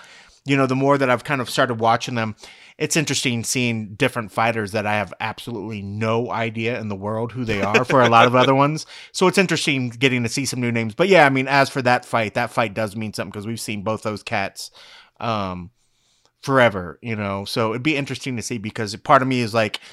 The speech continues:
Speaker 1: I want Diego to not just get demolished because then I feel really bad
Speaker 2: Yeah.
Speaker 1: that people used him. But then on the same sense, if he's able to do some good shit, you know, then I'd be like, "All right, man, good on you, Diego." Um,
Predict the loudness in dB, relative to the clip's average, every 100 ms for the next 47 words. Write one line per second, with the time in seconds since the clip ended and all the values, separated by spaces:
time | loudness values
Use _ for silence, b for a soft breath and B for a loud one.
0 | B B -2 2 2 0 0 2 2 2
1 | 2 2 2 -2 _ _ _ _ -20 -8
2 | -4 -4 -4 -6 -6 -6 -2 -2 -2 -4
3 | -6 -10 -8 -6 -4 -6 -6 -6 -4 -4
4 | -4 -2 -2 -2 -4 -4 -4 -4 -4 -2
5 | -2 -2 B B B B -4 0 2 2
6 | 0 -2 -4 -4 -2 -4 -4 -2 0 2
7 | 2 0 -4 -4 -4 -4 -4 -4 -2 0
8 | 0 0 -6 -8 -6 -4 -4 -4 -4 -6
9 | -6 -4 -4 -4 -8 -12 -12 -8 -6 -4
10 | -4 -6 -8 -10 -10 -8 -10 -10 -14 b
11 | b b b b -4 -2 -2 -6 -10